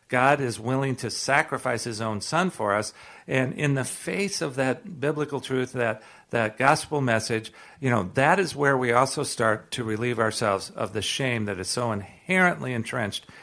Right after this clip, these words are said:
in so many of us. Uh, Alcoholics Anonymous calls these core beliefs stinking thinking.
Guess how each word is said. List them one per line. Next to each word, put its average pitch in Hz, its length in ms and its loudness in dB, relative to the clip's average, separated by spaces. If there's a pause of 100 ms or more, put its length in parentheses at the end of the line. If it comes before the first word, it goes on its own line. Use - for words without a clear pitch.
(160)
in 113 160 0
so 117 380 4
many 120 500 0
of 101 140 0
us. - 260 -6 (600)
Uh, 107 460 0
Alcoholics 151 580 6
Anonymous 131 460 0
calls 117 300 4
these 107 180 -2
core 113 220 0
beliefs 104 480 -4
stinking 131 640 -2
thinking. 92 420 -8